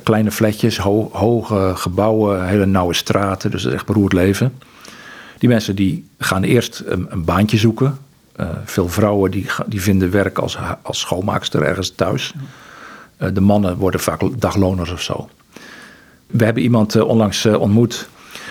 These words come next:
Die had, eh, die kwa-, was naar Egypte gevlucht met een gebroken heup. Die had in, eh, Soedan, eh, was opgepakt geweest, eh, had daar in de gevangenis gezeten, was gemarteld, had in de gevangenis zijn heup gebroken.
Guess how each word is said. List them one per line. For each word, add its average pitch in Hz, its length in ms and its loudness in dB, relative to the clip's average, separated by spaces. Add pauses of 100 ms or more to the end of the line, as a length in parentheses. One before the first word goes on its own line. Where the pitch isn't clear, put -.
(160)
Die 113 200 4
had, 98 300 -2
eh, 104 160 2
die - 120 -2
kwa-, - 260 0
was 113 140 0
naar 107 120 2
Egypte 135 320 -2
gevlucht 98 400 0
met 98 160 0
een 101 100 0
gebroken 95 440 0
heup. 107 300 0 (840)
Die 101 160 2
had 98 220 0
in, 101 260 0
eh, 95 100 0
Soedan, 101 640 2
eh, 92 300 2
was 95 140 -4
opgepakt - 460 -2
geweest, 92 480 -4
eh, - 180 0
had 92 100 -4
daar 85 120 -2
in 98 80 -2
de 90 60 -2
gevangenis 107 420 2
gezeten, 113 580 0
was - 240 -6 (100)
gemarteld, 120 840 -2 (240)
had - 180 -4
in 120 120 4
de 104 60 2
gevangenis 95 680 -2
zijn 98 160 0
heup 107 180 0
gebroken. 107 500 0